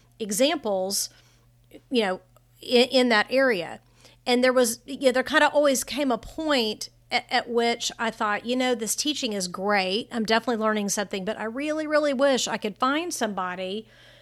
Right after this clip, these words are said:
who could give me examples really specifically for what I'm trying to do."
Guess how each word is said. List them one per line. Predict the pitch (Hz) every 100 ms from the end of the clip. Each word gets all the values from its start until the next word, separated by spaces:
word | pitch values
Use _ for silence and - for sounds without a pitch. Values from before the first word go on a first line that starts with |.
| _
who | - 269 269
could | 269 262 214
give | 240
me | 233 254
examples | 220 202 240 311 - 233 214 220 - - _ -
really | 214 262 277 285
specifically | 269 262 262 285 285 233 208
for | -
what | 214 202 214
I'm | 220 226
trying | 220 196 190
to | 175
do." | 220 302 202 -